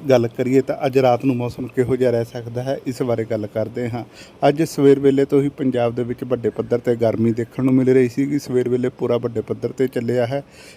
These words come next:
ਜਿਵੇਂ ਉਮੀਦ ਸੀਗੀ ਕਿ ਅੱਜ ਕੁਝ ਕੁ ਖੇਤਰਾਂ ਦੇ ਵਿੱਚ ਮੀਂਹ ਪੈਣ ਦੀ ਸੰਭਾਵਨਾ ਹੈ, ਮਾਹੌਲ ਉਸੇ ਤਰ੍ਹਾਂ ਹੀ ਬਣ ਕੇ ਤਿਆਰ ਹੈ। ਦੁਪਹਿਰ ਤੋਂ ਬਾਅਦ ਹਿਮਾਚਲ ਦੇ ਪਾਸਿਓਂ ਪੰਜਾਬ ਦੇ ਵਿੱਚ ਬੱਦਲ ਦਾਖਲ ਹੋ ਰਿਹਾ ਹੈ। ਖਾਸ ਕਰਕੇ ਕੁਝ ਕੁ ਖੇਤਰਾਂ ਦੇ ਵਿੱਚ ਮੀਂਹ ਹਨੇਰੀ ਦਾ ਦੌਰ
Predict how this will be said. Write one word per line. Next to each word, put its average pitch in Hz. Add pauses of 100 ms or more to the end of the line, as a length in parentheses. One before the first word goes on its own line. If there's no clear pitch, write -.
(120)
ਜਿਵੇਂ 160 (100)
ਉਮੀਦ 147
ਸੀਗੀ 151
ਕਿ 156 (520)
ਅੱਜ 143 (240)
ਕੁਝ 147
ਕੁ 156
ਖੇਤਰਾਂ 135
ਦੇ 131
ਵਿੱਚ 123
ਮੀਂਹ 123
ਪੈਣ 123
ਦੀ 110
ਸੰਭਾਵਨਾ 113
ਹੈ, 113
ਮਾਹੌਲ 135
ਉਸੇ 135
ਤਰ੍ਹਾਂ 127
ਹੀ 127
ਬਣ 123
ਕੇ 117
ਤਿਆਰ 117
ਹੈ। 131
ਦੁਪਹਿਰ 120
ਤੋਂ 139
ਬਾਅਦ 131 (680)
ਹਿਮਾਚਲ 143
ਦੇ 135
ਪਾਸਿਓਂ 131
ਪੰਜਾਬ 120
ਦੇ 120
ਵਿੱਚ 117
ਬੱਦਲ 117
ਦਾਖਲ 113
ਹੋ 120
ਰਿਹਾ 120
ਹੈ। 131
ਖਾਸ 117
ਕਰਕੇ 135 (120)
ਕੁਝ 135
ਕੁ 135
ਖੇਤਰਾਂ 123
ਦੇ 120
ਵਿੱਚ 117
ਮੀਂਹ 127
ਹਨੇਰੀ 131
ਦਾ 117
ਦੌਰ 113